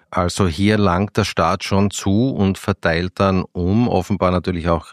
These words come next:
Richtung loyaler Leute hin. Und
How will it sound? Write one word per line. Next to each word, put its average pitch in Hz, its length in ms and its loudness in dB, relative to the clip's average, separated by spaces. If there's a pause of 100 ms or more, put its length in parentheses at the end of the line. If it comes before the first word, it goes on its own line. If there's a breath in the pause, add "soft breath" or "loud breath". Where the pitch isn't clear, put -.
(100)
Richtung 87 540 -2
loyaler 80 920 0 (220)
Leute 76 580 -2
hin. 98 460 0 (480 soft breath)
Und 92 400 2